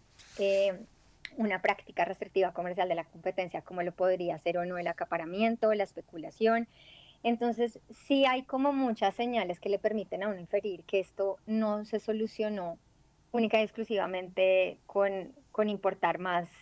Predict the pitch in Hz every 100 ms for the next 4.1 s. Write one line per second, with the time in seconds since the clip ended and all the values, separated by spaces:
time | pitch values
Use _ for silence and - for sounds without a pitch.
0 | - 208 214 214 208 - - 202 196 180
1 | 202 190 185 185 180 220 202 - 208 190
2 | 185 185 208 208 - 214 226 247 226 202
3 | 180 185 196 190 190 196 - 196 180 175
4 | 175